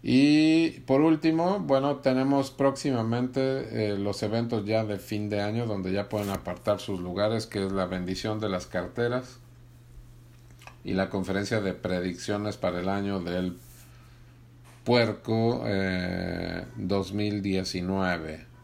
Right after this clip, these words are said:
Todo esto van a poder participar vivencialmente o en línea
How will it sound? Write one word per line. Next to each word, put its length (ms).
Todo 260
esto 420
van 300
a 80
poder 280
participar 1000
vivencialmente 1400
o 280
en 240
línea 500